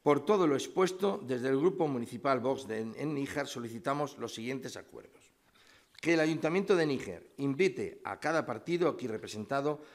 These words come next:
a presentar escrito ante sus órganos de gobierno solicitando que sus diputados en el Congreso y en el Senado presenten un recurso ante el Supremo para ilegalizar a Bildu y limpiar nuestra democracia.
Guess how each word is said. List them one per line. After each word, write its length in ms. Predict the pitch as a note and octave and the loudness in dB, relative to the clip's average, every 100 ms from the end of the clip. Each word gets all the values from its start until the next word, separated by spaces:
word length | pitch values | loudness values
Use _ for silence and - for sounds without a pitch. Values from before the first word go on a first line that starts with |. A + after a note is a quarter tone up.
| - - | -20 -2
a 160 | D#3 D#3+ | -2 0
presentar 500 | F3 D#3+ D#3 C#3+ B2 | -2 0 0 0 -2
escrito 580 | A#2 - G3 C3+ G2 - | -4 -4 -4 -2 -6 -4
ante 260 | B2+ A#2+ | -6 -4
sus 240 | B2 C3+ B2+ | -6 -6 -2
órganos 380 | F3 E3+ C3+ A#2+ | 0 0 -4 -2
de 100 | F3 | 0
gobierno 460 | D3 D#3 D3+ D#3 - - | 2 2 0 -6 -10 -14
solicitando 720 | - G3 F#3+ E3 E3 E3 E3 | -2 2 2 0 0 0 0
que 100 | D3 | -2
sus 200 | - C3+ | -6 -4
diputados 680 | E3+ F3+ C#3 B2 G2+ F2+ - - | -6 -6 -4 -4 -4 -8 -16 -10
en 120 | B2+ | -6
el 120 | C#3 C#3+ | -4 -4
Congreso 560 | B2+ A2+ C#3 - D#2 - - - | -6 -4 -4 -4 -12 -18 -18 -6
y 100 | C3 | -2
en 80 | |
el 140 | E3+ F#3 | 0 -2
Senado 480 | D3+ D#3 D#3+ F3 - - - | -2 0 0 0 -4 -18 -6
presenten 580 | C#3+ G3 A3 - C#3 - | -4 2 0 2 -2 2
un 120 | G3+ | 2
recurso 420 | G3 D#3 D3+ C#3+ C3 | 2 0 -2 -2 -4
ante 200 | A#2+ B2 | -2 -4
el 60 | |
Supremo 520 | - A#2+ E3 F3 F3+ F3+ | -4 -4 0 2 0 0
para 200 | C#3 C3+ | 0 0
ilegalizar 580 | B2+ B2 A#2+ - D3+ | 0 -2 -4 -2 -2
a 60 | B2 | -2
Bildu 500 | A#2+ G3 F#3+ G#3 G3+ - - | -2 -2 0 0 -2 -10 -10
y 80 | - | -2
limpiar 580 | D3+ D3 - F#3+ G#3 C#3 | 0 0 4 4 4 0
nuestra 440 | C#3 B2+ C#3 A#2 | -4 -6 -4 -4
democracia. 680 | G2+ F#2+ E2 F#2 - - | -4 -6 -8 -8 -10 -16